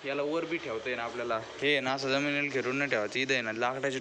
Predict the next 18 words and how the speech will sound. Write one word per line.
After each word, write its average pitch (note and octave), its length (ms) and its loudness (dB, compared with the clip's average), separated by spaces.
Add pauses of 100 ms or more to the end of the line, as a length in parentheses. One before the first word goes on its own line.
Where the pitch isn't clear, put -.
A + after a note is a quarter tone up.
ठोकळे C3 280 2
आहेत A#2+ 100 2
आपल्याकडे, A2+ 460 -4
ते C3+ 60 0
ठेवायचे. A2 440 -2
मग A2+ 200 -4
ते A#2+ 180 2
ह्या A2+ 180 4
हाईटला A2+ 340 2
येते B2 200 0
ना, B2+ 80 -2
इथून C3 300 0
पुढं C3+ 280 0 (440)
कॉट C#3+ 240 2
येईन C#3 140 2
असा, C#3+ 320 2 (560)
हवा B2+ 180 -2
बी C#3+ 140 -8